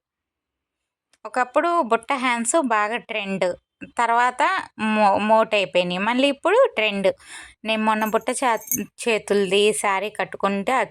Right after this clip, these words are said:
చూసి మళ్ళీ ఇద్దరు కుట్టించుకున్నారు. ఏదైనా ట్రెండ్ అనుకుంటాం కానీ వెనకది ముందు, ముందుది వెనక, ఏది ట్రెండ్ ఏం కాదు. ఈ రఫుల్ హ్యాండ్స్, బుట్ట చేతులు, బాహుబలి హ్యాండ్స్,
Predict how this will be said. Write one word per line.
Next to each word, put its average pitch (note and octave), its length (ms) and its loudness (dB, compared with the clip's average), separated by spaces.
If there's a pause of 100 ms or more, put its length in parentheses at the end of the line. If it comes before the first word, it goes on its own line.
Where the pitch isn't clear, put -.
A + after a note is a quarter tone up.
చూసి A3+ 320 2
మళ్ళీ A3 340 0
ఇద్దరు F3+ 220 0
కుట్టించుకున్నారు. E3+ 880 0 (1800)
ఏదైనా A3 460 0
ట్రెండ్ B3 380 0
అనుకుంటాం G3+ 580 -2
కానీ G3 320 0
వెనకది G3+ 320 0
ముందు, G3 360 -2
ముందుది F#3+ 400 -2
వెనక, F3 380 -4 (120)
ఏది F#3+ 520 -4 (320)
ట్రెండ్ F3+ 380 -4
ఏం F#3 160 -2
కాదు. E3 400 -2 (440)
ఈ F#3+ 100 2
రఫుల్ F#3 400 0
హ్యాండ్స్, F3+ 560 2
బుట్ట F3 300 0 (400)
చేతులు, F3+ 480 4
బాహుబలి F3 800 0
హ్యాండ్స్, F3 680 0